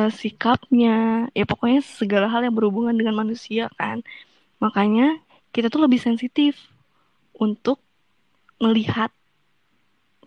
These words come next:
suatu fenomena. Jadi bukan karena kita itu punya keahlian untuk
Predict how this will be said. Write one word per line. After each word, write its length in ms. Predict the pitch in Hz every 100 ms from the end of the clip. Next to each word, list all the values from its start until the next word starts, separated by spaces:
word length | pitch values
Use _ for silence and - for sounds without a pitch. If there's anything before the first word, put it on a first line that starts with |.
| - _ _ -
suatu 340 | - 214 -
fenomena. 520 | 233 214 214 208 208 - _ _ _ _ _ _ -
Jadi 160 | 214
bukan 300 | 247 254 233
karena 480 | 226 214 214 214 214
kita 280 | - 214 202
itu 120 | 214
punya 320 | - 208 208
keahlian 480 | - - 214 202 208 -
untuk 280 | 226 208